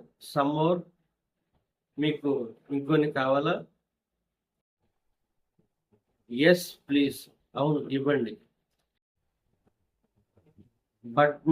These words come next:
not too many. మరీ ఎక్కువ కాదు, కానీ just a few. కొన్ని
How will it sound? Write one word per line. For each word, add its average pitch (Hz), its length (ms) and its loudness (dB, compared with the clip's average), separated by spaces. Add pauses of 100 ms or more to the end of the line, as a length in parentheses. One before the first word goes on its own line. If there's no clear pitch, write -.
not 170 280 2 (640)
too 190 200 0 (380)
many. 131 220 0 (840)
మరీ 147 180 2 (140)
ఎక్కువ 160 200 -4 (120)
కాదు, 139 260 -2 (160)
కానీ 131 280 -4 (2000)
just 170 300 4 (340)
a - 100 -8
few. 135 200 -4 (1200)
కొన్ని 143 200 2